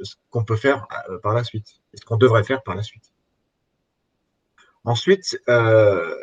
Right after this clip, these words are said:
l'arborescence. Donc, j'en parlais dans le cadre d'un site internet, par exemple. Euh, il faut, euh, définir une certaine arbo-, un, arborescence. Un site internet contient des pages,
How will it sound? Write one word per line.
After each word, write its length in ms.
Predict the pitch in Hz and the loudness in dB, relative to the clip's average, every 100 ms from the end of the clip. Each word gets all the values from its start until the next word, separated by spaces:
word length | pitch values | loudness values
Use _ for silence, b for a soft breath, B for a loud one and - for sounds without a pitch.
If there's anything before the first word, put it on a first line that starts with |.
| - - - - | -16 -18 -20 0
l'arborescence. 920 | 120 139 143 139 127 113 - - _ _ | 2 6 6 4 2 -14 -16 -20 _ _
Donc, 220 | 92 92 85 | -14 -14 -6
j'en 160 | 131 | 0
parlais 240 | 131 131 131 | 4 6 4
dans 80 | |
le 80 | 113 | 4
cadre 260 | 123 104 104 | 2 2 0
d'un 140 | 95 | -2
site 240 | - 110 107 | -6 -10 -8
internet, 600 | 101 98 160 190 _ _ _ _ | -6 -4 -4 -6 _ _ _ _
par 140 | 104 | -6
exemple. 440 | 98 92 185 - _ _ _ _ _ _ _ _ - | -4 -4 -8 -10 _ _ _ _ _ _ _ _ -20
Euh, 180 | 65 64 _ - | -18 -18 _ -18
il 120 | - 117 | -12 -12
faut, 400 | - 175 190 107 | 2 6 6 6
euh, 280 | 110 107 | 0 0
définir 540 | 107 117 - 120 175 156 | -2 -4 -6 -4 -2 -2
une 80 | 110 | -6
certaine 280 | 104 135 | -8 -4
arbo-, 320 | 110 98 98 - | -2 -2 -6 -8
un, 420 | - 98 95 90 90 | -8 -6 -6 -8 -10
arborescence. 600 | 80 95 98 104 185 185 - | -8 -6 -4 -4 -4 -6 -6
Un 140 | 104 | -8
site 260 | - - - | -8 -12 -8
internet 420 | 110 117 120 113 | -6 -4 -4 -6
contient 280 | - 101 98 | -10 -10 -10
des 100 | - | -2
pages, 320 | 147 170 | -2 0